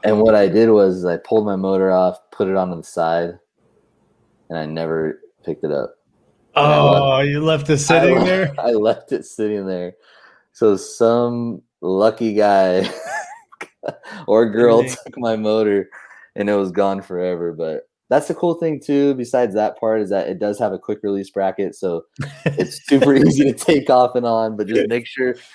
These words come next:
Speaker 1: when you take it off, make sure you,
Speaker 2: You take
Speaker 1: uh,
Speaker 2: it with you.
Speaker 1: you take it with you. <laughs>
Speaker 3: Dude, that would suck.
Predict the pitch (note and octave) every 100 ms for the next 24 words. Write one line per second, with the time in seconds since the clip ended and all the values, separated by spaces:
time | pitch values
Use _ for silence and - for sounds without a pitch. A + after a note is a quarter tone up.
0 | _ - A2+ A2+ A2+ B2+ A#2 A#2 A2 F#2
1 | F2+ F#2+ F#2+ - G2+ F#2 F#2 F#2 C#3+ D#3+
2 | C#3 C#3+ C3+ A#2+ A2 G2 - F#2+ A2+ G2
3 | F#2+ F#2+ F#2 - G2 - - - C#3 C#3+
4 | C3+ A#2+ - - - C#3+ D3 B2 - -
5 | B2+ A#2+ -